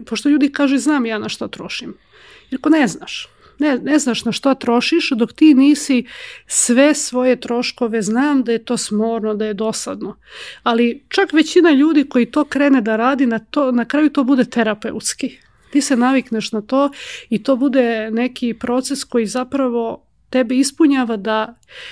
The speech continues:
e, ti imaš osjećaj kontrole. Da ne kažem sad da imaš kontrolu baš, ali osjećaj kontrole imaš, jer zaista kad pogledaš unazad, ti vidiš kakva je to bila struktura i ti tek tad možeš stvarno videti gde je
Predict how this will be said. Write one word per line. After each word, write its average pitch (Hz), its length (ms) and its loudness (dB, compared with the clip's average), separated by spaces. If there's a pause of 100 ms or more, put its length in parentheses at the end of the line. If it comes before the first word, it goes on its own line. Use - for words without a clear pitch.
(180)
e, 226 320 0 (320)
ti 285 140 6
imaš 262 340 4
osjećaj 233 480 0
kontrole. - 640 -4 (180)
Da 226 100 0
ne 247 160 4
kažem 240 300 2
sad 240 180 -2
da 233 80 2
imaš 233 220 0
kontrolu 214 540 -4
baš, - 220 -10
ali 226 180 -4
osjećaj 247 440 0
kontrole 220 680 -2 (420)
imaš, 240 400 0
jer 220 140 2
zaista 269 380 -2
kad - 180 -4
pogledaš 254 480 0
unazad, 247 480 0
ti 254 280 4
vidiš 220 560 -4 (380)
kakva 262 320 0
je 240 120 2
to 247 140 -2
bila 233 280 -2
struktura 262 580 -4
i 233 200 -6
ti 320 280 4
tek - 280 -2
tad 262 220 2
možeš 220 420 -2
stvarno 247 380 2
videti 247 580 2 (300)
gde 233 420 4
je 240 100 4